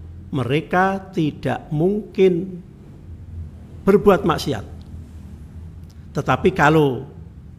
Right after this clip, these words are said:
mereka benar-benar berbuat maksiat, itu berarti dia tidak memiliki akal yang sempurna.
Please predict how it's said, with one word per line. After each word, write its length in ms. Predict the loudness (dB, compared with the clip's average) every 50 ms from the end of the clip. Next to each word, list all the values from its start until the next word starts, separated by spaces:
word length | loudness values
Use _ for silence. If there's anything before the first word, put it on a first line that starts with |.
| -20 -20 -20 -20 -20 -20 -20 -20 -20 -20 -20 -20 -20 -20 -20 -20 -8 0
mereka 720 | 4 4 6 8 8 8 8 8 6 4 4 6 4 4
benar-benar 640 | 2 4 6 8 8 8 6 6 4 6 6 6 4
berbuat 480 | 4 4 4 4 4 4 4 4 4 2
maksiat, 640 | -2 -2 -2 0 4 6 6 6 4 0 -8 -16 -18 -18 -20 -20 -20 -20 -20 -20 -20 -20 -20 -20 -20 -20 -20 -20 -14 -2
itu 400 | 2 4 4 4 2 0 -2 -2
berarti 640 | -2 -4 -6 -4 -4 -6 -6 -6 -6 -6 -6 -6 -6
dia 320 | -4 0 0 0 0 0
tidak 320 | -2 -4 -2 -2 -2 -2 -2
memiliki 560 | -2 -2 0 0 -2 -2 -4 -4 -4 -4 -4
akal 400 | -4 -4 -6 -6 -6 -6 -4 -4
yang 160 | -4 -4 -6
sempurna. 480 | -6 -8 -10 -8 -8 -8 -8 -8 -10